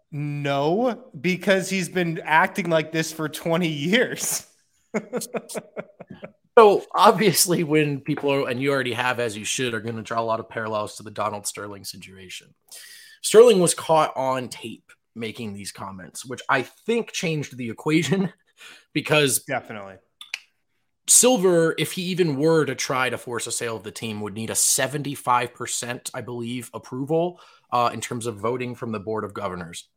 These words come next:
Speaker 2: also known as owners. They own the teams, whatever. So I would think it was much harder to reach seventy-five percent this time around, given the lack of concrete damning evidence.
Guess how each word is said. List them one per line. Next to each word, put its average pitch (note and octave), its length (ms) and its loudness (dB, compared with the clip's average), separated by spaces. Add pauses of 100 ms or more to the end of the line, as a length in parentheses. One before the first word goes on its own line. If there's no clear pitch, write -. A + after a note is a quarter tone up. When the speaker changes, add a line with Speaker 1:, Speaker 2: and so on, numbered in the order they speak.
(180)
Speaker 2:
also G#2+ 260 -4
known G2+ 180 -8
as F2+ 120 -10
owners. F2+ 400 -12 (260)
They G2+ 120 -10
own F#2+ 100 -8
the F#2 80 -14
teams, - 320 -16
whatever. - 300 -16 (420)
So D3+ 460 8 (520)
I D#3 180 8
would E3 200 6
think A#3+ 380 2
it F3 100 2
was C3+ 140 0
much B2 380 0
harder C3+ 380 0
to A#2 100 -2
reach A2 460 -4
seventy-five A2+ 800 -4
percent G2 460 -8
this G#2 160 -6
time G#2 260 -4
around, A2 420 -4 (320)
given A#2+ 280 -2
the A#2 100 -4
lack A2 320 0
of A2 120 -8
concrete G#2+ 680 -6
damning F#2+ 360 -8
evidence. F#2 560 -10